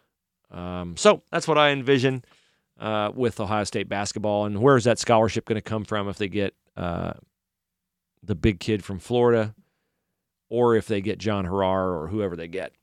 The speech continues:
Uh, I predict they will have somebody leave via transfer. That's just pretty normal at this time of year. Now,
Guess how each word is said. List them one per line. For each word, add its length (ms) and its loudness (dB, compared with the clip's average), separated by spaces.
Uh, 220 -8
I 100 0
predict 320 2
they 120 6
will 200 2
have 160 0
somebody 300 -2
leave 280 -4
via 220 -10
transfer. 460 -12
That's 140 -10
just 200 -14
pretty 180 -6
normal 340 -2
at 80 -10
this 160 -8
time 180 -8
of 60 -10
year. 180 -10
Now, 320 8